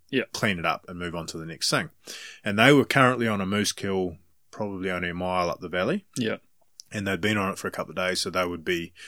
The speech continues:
Speaker 2: finishing up soon and hungry. So my hunter's fear was, and it was a rational fear, to be honest with you,
Speaker 1: Mm-hmm.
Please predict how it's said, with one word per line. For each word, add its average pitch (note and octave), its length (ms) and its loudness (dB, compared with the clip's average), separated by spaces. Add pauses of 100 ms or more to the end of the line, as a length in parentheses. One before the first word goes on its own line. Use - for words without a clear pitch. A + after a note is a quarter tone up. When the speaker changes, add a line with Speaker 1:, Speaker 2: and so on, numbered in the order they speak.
(120)
Speaker 2:
finishing A#2 400 -2
up F2+ 160 -8
soon F2+ 240 -8
and E2+ 120 -10
hungry. B2+ 400 -2 (580)
So A2 200 0
my G2+ 160 2
hunter's C3 400 0
fear B2 360 4
was, F#2 380 -2
and B2+ 220 -2
it B2+ 60 0
was C3 120 4
a C3 60 6
rational A2+ 480 4
fear, F2 320 -6
to - 120 -12
be F#2+ 120 -6
honest F2+ 320 -6
with E2+ 100 -8
you, B2 140 -6 (180)
Speaker 1:
Mm-hmm. B2+ 320 2